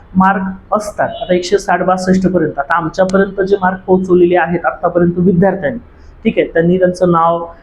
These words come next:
त्याच्यानंतर त्यांची शिफ्ट वगैरे सगळं पाठवलेलं आहे. तर एकशे बावन्न पॉइंट पाच हे आत्तापर्यंत जवळपास चारशे ते पाचशे पोरांमधले हे हायेस्ट मार्क आमच्यापर्यंत पोहोचलेले आहेत, ठीक आहे.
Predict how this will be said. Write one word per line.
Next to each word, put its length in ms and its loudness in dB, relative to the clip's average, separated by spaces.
त्याच्यानंतर 400 2
त्यांची 280 0
शिफ्ट 420 0
वगैरे 240 4
सगळं 420 2
पाठवलेलं 480 2
आहे. 220 -4
तर 220 4
एकशे 440 0
बावन्न 400 2
पॉइंट 380 -2
पाच 440 -4
हे 80 4
आत्तापर्यंत 840 2
जवळपास 580 2
चारशे 340 0
ते 120 2
पाचशे 340 -2
पोरांमधले 680 2
हे 100 0
हायेस्ट 440 0
मार्क 240 0
आमच्यापर्यंत 500 2
पोहोचलेले 520 0
आहेत, 200 0
ठीक 140 0
आहे. 120 -2